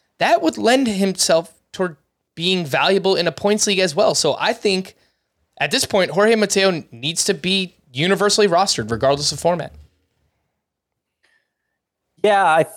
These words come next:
Speaker 2: I think so too. If we, if we take it back to June twentieth, which, you know, we could, we could make the sample even smaller than that and the numbers look even better. But I think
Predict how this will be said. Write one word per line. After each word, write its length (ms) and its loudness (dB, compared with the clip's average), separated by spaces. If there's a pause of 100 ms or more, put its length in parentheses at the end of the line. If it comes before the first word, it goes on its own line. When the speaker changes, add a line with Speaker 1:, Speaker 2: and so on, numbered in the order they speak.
Speaker 2:
I 120 0
think 220 0
so 220 2
too. 420 2
If 200 -2
we, 340 2
if 400 -4
we 360 2
take 340 -4
it 180 -2
back 380 0
to 720 -2
June 460 2
twentieth, 760 -4
which, 480 -2
you 120 -4
know, 100 0
we 120 0
could, 220 -4
we 160 0
could 100 0
make 200 0
the 80 -6
sample 360 -2
even 160 -4
smaller 400 0
than 120 -6
that 260 -2
and 80 -4
the 60 -2
numbers 340 -2
look 220 -4
even 200 -4
better. 360 -2
But 160 -2
I 80 -2
think 280 -2